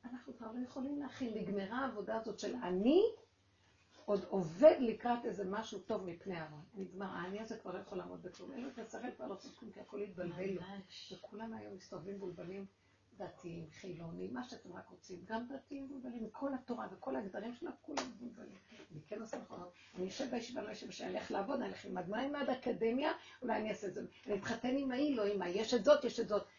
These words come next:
Speaker 1: אתם יודעים כמה מעוכבי שידוכים יש? הם יושבים, השפיץ והשפיצית יושבים, וכל הזמן אומר, "אה, אני לא יכולה להתחתן, יש לו דעות כאלה", והוא אומר, "אבל היא נראית ככה, תראו, זה ירד", והם לא מתחתנים.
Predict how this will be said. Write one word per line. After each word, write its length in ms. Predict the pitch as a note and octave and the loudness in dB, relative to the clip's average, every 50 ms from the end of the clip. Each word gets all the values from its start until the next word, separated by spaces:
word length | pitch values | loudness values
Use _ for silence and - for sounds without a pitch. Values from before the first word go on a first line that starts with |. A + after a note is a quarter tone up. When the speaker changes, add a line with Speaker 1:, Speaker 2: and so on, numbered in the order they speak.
| - _ - | -20 _ -8
Speaker 1:
אתם 100 | G3 F#3+ | -6 -4
יודעים 200 | F#3 A3 B3+ B3+ | 0 0 -2 -2
כמה 240 | - C#4 B3+ A#3 | -2 -2 -2 -2
מעוכבי 440 | A3 G3+ F#3+ F3+ - - G3 G3 G#3+ | -2 -4 -6 -4 -4 -6 -4 -4 -4
שידוכים 540 | A3 - A#3 F#3+ F#3 F3 - - A3+ A#3+ D4+ | -6 -6 -6 -6 -6 -8 -6 -6 -6 -4 -4
יש? 360 | E4 F#4 E4 - - - - _ _ _ _ _ _ _ _ _ _ _ _ _ _ _ - - | -6 -8 -10 -12 -16 -20 -20 _ _ _ _ _ _ _ _ _ _ _ _ _ _ _ -6 -2
הם 100 | A#3 A#3+ | -2 -2
יושבים, 440 | G#3 F#3+ G3+ G3+ A#3 A#3+ A#3+ B3 A#3+ - | -2 -2 0 0 2 2 4 2 0 0
השפיץ 840 | G3+ G3+ F#3 F#3 F#3 F#3 A3 B3 - - - - B3 B3 A#3+ - A3+ | -2 0 0 -2 -2 -4 -6 -4 -4 -4 0 2 2 2 2 2 2
והשפיצית 680 | G#3 G3+ G3 - - - A3 G#3 - - - - - - | 2 2 2 2 -2 -2 -2 -2 -2 -2 -6 -6 -4 -4
יושבים, 560 | G3 - - - F3 E3 E3+ E3+ D#3+ E3+ G3 - - - C#4 C4 A3+ G4 F#4 D#4+ - A#4 G4 - - - D#4+ - - - - - - - - - G#3+ G3+ - - G#3+ | -6 -6 -6 -8 -4 -2 0 0 0 -2 -6 -8 -10 -6 -4 -4 -2 0 -2 -2 0 -2 -4 -4 -4 -6 -8 -6 -6 -8 -8 -8 -14 -20 -20 -18 -18 -18 -18 -14 -4
וכל 340 | F3 G3 G3 G3 - G3+ G3 | -2 -2 -2 0 -2 -2 -2
הזמן 260 | A#3 A3+ A#3+ A3 G#3 | 0 0 0 -2 -2
אומר, 180 | G#3 G3 G3 - - - - - | -2 -2 -4 -6 -6 -10 -8 -6
"אה, 40 | F3+ E3 D#3 D#3 E3 E3 - - - - - - - - - - | -4 -4 -4 -4 -6 -8 -10 -12 -18 -20 -20 -20 -20 -20 -16 -14
אני 200 | D#3+ D3+ D#3 D#3 | -12 -12 -12 -12
לא 60 | - | -12
יכולה 240 | - - - C4+ C#4 | -12 -8 -6 -4 -4
להתחתן, 540 | C4 A#3 - - D#3+ - - D#3 D#3 F#3 - | -4 -4 -6 -10 -12 -12 -10 -6 -4 -2 -2
יש 160 | G#3 - - | -2 -2 -2
לו 80 | F#3+ F#3 | -2 -2
דעות 400 | - F#3+ F#3 F#3+ F#3 A3 A3 - - | 0 0 0 0 -2 -4 -4 -4 -2
כאלה", 380 | B3 A#3+ - - F#3 F3+ E3+ D#3 D#3 | 0 0 2 4 2 2 2 0 -2
והוא 120 | E3+ D3+ | -4 -6
אומר, 180 | D#3 E3 E3 D#3+ D3+ | -6 -4 -4 -4 -4
"אבל 200 | D3+ D3 D#3+ D3 | -2 -2 -2 -2
היא 120 | D3 D#3 D3+ | -4 -6 -6
נראית 260 | D3+ D#3 D3 D3 D#3 - | -8 -8 -6 -6 -6 -6
ככה, 380 | - - B3 - - - F#3 | -4 -4 -4 -4 -4 -6 -8
תראו, 340 | - - D#3+ - F3 - - | -6 -6 -8 -8 -6 -8 -6
זה 140 | - D3 - | -8 -8 -10
ירד", 500 | - - - D3+ D#3+ A3+ C4+ C#4 A#3 - - - - - _ _ _ - - _ _ _ | -10 -14 -16 -8 -6 -4 -4 -4 -4 -6 -8 -12 -18 -20 _ _ _ -20 -20 _ _ _
והם 200 | F#3 F3 E3 E3+ | -6 -4 -2 -2
לא 60 | E3+ | -2
מתחתנים. 580 | G3 A3 - - - A#3+ - - D#4+ F4 F4+ D4 | -4 -4 -8 -8 -10 -8 -8 -6 -4 -2 -2 -2